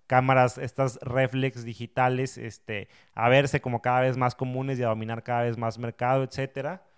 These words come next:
Y no sé si te acuerdas que la competencia estaba bien fijada en el tema de los megapíxeles, que esta cámara tiene diez, que esta cámara tiene doce, que esta cámara tiene veinte megapíxeles,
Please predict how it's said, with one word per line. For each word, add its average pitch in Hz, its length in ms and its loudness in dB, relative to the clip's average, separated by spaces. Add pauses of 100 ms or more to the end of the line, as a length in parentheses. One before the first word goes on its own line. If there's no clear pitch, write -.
(140)
Y 170 80 -2
no 196 80 2
sé 220 60 2
si 240 100 -4
te 208 40 4
acuerdas 185 220 6
que 208 60 2
la 165 100 4
competencia 165 840 2 (460)
estaba 165 440 2
bien 180 480 0 (400)
fijada 156 540 2
en 165 80 2
el 135 80 -2
tema 143 180 0
de 156 60 2
los 135 140 0
megapíxeles, 120 840 -4 (340)
que 131 120 -4
esta 131 160 -2
cámara 127 340 0
tiene 113 220 -4
diez, 131 280 0
que 123 100 -8
esta 120 140 -4
cámara 113 280 -4
tiene 110 160 -6
doce, 131 260 0
que 117 100 -10
esta 117 140 -8
cámara 117 300 -2
tiene 110 260 -6
veinte 139 360 -2
megapíxeles, 139 920 -6